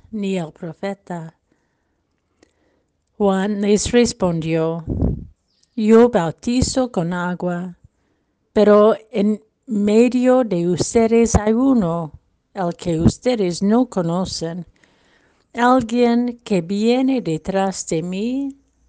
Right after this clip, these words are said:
a quien yo no soy digno de desatarle las correas de sus sandalias". Esto sucedió en Betania, en la otra orilla del Jordán,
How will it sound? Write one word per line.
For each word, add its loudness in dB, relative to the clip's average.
a -2
quien 0
yo 2
no -2
soy 0
digno -4
de -2
desatarle 0
las -4
correas -4
de -2
sus -8
sandalias". -8
Esto 4
sucedió 4
en 2
Betania, -2
en -4
la 0
otra 0
orilla 0
del -2
Jordán, -6